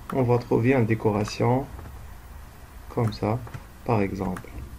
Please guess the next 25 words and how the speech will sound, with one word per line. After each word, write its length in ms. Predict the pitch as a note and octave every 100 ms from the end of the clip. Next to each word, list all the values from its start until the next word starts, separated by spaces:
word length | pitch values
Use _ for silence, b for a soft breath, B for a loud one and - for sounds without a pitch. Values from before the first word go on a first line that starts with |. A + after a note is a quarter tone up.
| - - -
Balcon, 520 | A2+ A2+ G#2+ A2+ A#2
par 200 | A#2+ G#2
exemple. 520 | G2 G2 G2+ A#2+ B2+ C3
Donc, 260 | G#2+ G#2+
vider, 420 | G#2+ A2+ A2+ A2+ B2+ B B -
supprimer. 640 | - B2 A#2 - A2 A2 - - - - - -
On 60 | A#2
la 180 | G#2 G2
laisse 440 | A#2 A#2+ - - - - - - - - - - - -
morceau 400 | A2 G#2+ - A2 -
comme 220 | F#2+ F#2+
ça. 160 | - B2
On 80 |
va 160 | B2 G#2
trouver 420 | - G#2+ G#2 A#2+ B2 B B B - -
un 140 | A2+
style 420 | G#2+ - - A#2+ A2
de 120 | G2+
décoration 720 | G#2 - G#2 G#2 - A2 A2
sur 280 | A2 A2+ G#2
le 120 | G2
balcon, 480 | G2 G2 - G#2+ A2
par 240 | G#2+ F#2+
exemple. 500 | F#2 F#2 G2 F#2+ A2 A2+ - - - - - - -
Groupé, 600 | A#2 A#2 A#2 - A2+